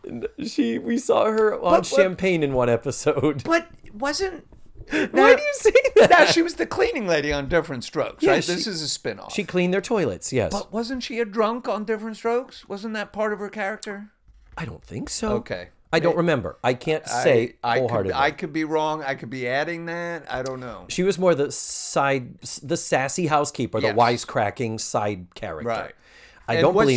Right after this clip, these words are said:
Speaker 1: believe
Speaker 2: was she so popular that the public demanded her own show?
Speaker 1: Uh, the show was so popular because of Gary Coleman.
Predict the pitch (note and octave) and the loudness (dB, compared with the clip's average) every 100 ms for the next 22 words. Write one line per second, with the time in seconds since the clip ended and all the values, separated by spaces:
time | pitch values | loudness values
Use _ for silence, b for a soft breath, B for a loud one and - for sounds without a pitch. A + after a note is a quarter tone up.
0 | G#2+ - E3+ E3+ E3 D#3+ - - D3+ A#2+ | 0 -6 -6 -4 -6 -8 -8 -4 -2 0
1 | C3+ D#3+ - - A#2 A#2+ C#3+ C#3 C#3+ D#3 | -2 -4 -6 -4 -2 -4 -8 -6 -4 -4
2 | D#3+ C3+ G#2 - A2 G2 A#2+ C#3 - G#2+ | -6 -6 -10 -8 -10 -8 -8 -8 -12 -12
3 | A#2+ A2+ A2+ A#2 B2 C3 C3+ C#3 C#3 C#3 | -10 -10 -10 -10 -10 -10 -8 -8 -8 -10
4 | - A2 A#2+ A2+ A2 A2+ A#2 - A#2 A#2+ | -10 -12 -10 -8 -10 -10 -14 -10 -8 -8
5 | C3+ A2+ A#2 A#2+ - - E3+ F3 A2 - | -6 -8 -6 -6 -2 4 6 6 2 0
6 | G2+ - E2 - C#2+ - - - G2+ G2 | -2 -2 -8 -10 -16 -14 -12 -8 -8 -6
7 | G2+ F2 D2 - B2+ G#2 D2 A1 | -6 -8 -8 -6 -4 -4 -8 -18